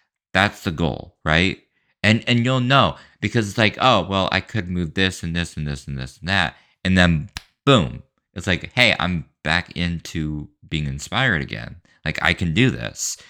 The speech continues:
The goal is to, to snap yourself back into, uh,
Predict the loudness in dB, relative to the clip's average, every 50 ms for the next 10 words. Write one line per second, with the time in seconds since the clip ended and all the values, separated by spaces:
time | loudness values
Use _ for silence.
0 | -20 _ _ _ _ _ _ _ _ _ -14 -6 0 2 2 4 4 6 6 8
1 | 8 8 6 4 2 2 2 2 2 2 0 -4 -6 -6 -2 0 2 2 2 2
2 | 0 -4 -8 _ _ _ _ _ _ _ _ _ _ 0 4 4 6 4 4 0
3 | -4 _ -16 -16 -16 _ _ _ _ _ _ _ _ _ _ _ _ -18 -12 -4
4 | 0 2 2 2 2 0 -2 0 2 2 2 2 2 2 2 2 2 0 -2 -2
5 | 0 -2 -2 -4 -6 -10 _ _ _ _ -8 -4 -2 -2 -2 -2 -2 -6